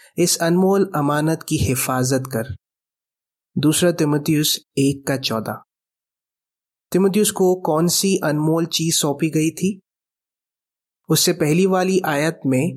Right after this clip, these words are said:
पौलुस बताता है कि उसे खरी शिक्षाएं सौंपी गई थी, यानी शास्त्र में दी गई सच्चाई सिखाई गई थी।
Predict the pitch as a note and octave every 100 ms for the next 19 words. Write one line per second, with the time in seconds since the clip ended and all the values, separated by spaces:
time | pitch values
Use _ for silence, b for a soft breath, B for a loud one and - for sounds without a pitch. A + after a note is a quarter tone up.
0 | B _ _ D#3+ D#3+ F3+ D#3 B2+ C3 C3
1 | C3 F3 E3+ F3 F3+ - C#3+ D3+ D3 D3
2 | _ _ - C#3+ F#3+ F#3 E3+ - - D3
3 | F#3 F#3 C#3+ B2+ B2+ B2 B2 B2 A2+ -
4 | b b b C#3 C#3 C#3+ C#3 D3+ C#3 -
5 | F#3+ F#3+ E3 C#3+ C#3+ C3+ C3+ - B2+ -
6 | - C#3 F3 - B2+ - D3 C3+ A#2+ -
7 | -